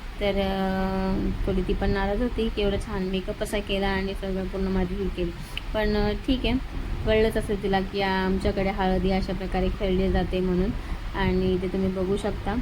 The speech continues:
नवरदेव, अ, बसलेला आहे. नवरदेव इतका खुश आहे का भाई, विचारून सोय नाही. ठीक आहे, त्यामध्ये आता पाणी इतकं म्हणजे कडकच, अ, झालेली आहे, पूर्ण हळदीने पाणी सोकून घेतलेलं आहे, त्याच्यामुळे पाणी सारखंच टाकावं लागत होतं.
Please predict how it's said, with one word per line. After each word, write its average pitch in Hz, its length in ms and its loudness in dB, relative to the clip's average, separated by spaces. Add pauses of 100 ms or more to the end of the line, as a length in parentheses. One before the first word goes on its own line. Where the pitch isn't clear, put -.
(380)
नवरदेव, 190 580 0
अ, 190 560 2
बसलेला 196 460 2
आहे. 208 80 2
नवरदेव 202 460 0
इतका 220 360 0
खुश 220 360 -2
आहे 202 100 2
का 190 140 0
भाई, 185 200 4
विचारून 190 460 2
सोय 190 320 0
नाही. 175 360 0
ठीक - 160 -4
आहे, 254 80 0 (440)
त्यामध्ये 202 340 2
आता 190 140 2
पाणी 196 400 2
इतकं 196 320 2
म्हणजे 190 540 2 (160)
कडकच, 196 520 0
अ, 202 300 4
झालेली 185 460 4
आहे, 190 280 2
पूर्ण 190 300 2
हळदीने 190 520 4
पाणी 185 300 2
सोकून 220 400 2
घेतलेलं 175 380 4
आहे, 170 180 2 (380)
त्याच्यामुळे 196 320 2
पाणी 196 400 2
सारखंच 196 400 2
टाकावं 190 380 2
लागत 180 340 2
होतं. - 160 2